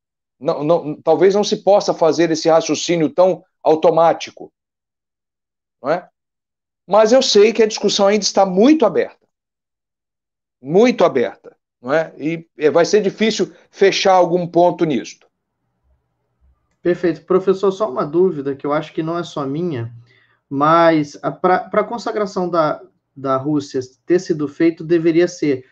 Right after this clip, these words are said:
Speaker 2: o Papa com todos os bispos, não mencionando todos os bispos. Ou isso é a mesma coisa?
Speaker 1: É isso me-, não, é isso mesmo. É, mas o Papa João Paulo segundo disse que ele fez isto,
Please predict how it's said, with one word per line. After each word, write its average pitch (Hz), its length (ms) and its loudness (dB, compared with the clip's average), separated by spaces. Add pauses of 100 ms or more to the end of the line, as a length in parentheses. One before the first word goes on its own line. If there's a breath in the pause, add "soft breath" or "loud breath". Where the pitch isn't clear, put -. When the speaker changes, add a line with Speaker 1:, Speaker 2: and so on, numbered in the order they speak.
(480 soft breath)
Speaker 2:
o 160 140 2
Papa 190 440 2
com 220 420 0
todos 220 320 0
os 220 140 -8
bispos, 156 480 -4
não 180 200 0
mencionando 196 840 0
todos 196 220 2
os 196 140 -4
bispos. 127 580 -12 (380)
Ou 175 240 8
isso 175 160 0
é - 20 2
a 165 40 0
mesma 160 240 -6
coisa? 117 380 -6 (380)
Speaker 1:
É 160 200 2
isso 185 220 2
me-, 196 200 0
não, 165 260 2
é 139 140 4
isso 190 260 0
mesmo. 131 500 2
É, 127 160 -2 (160 soft breath)
mas 190 300 2
o 240 100 0
Papa 185 340 2
João 160 160 0
Paulo 160 220 2
segundo 190 420 0
disse 185 280 -2
que 233 80 0
ele 233 140 2
fez 220 320 2
isto, 160 440 -2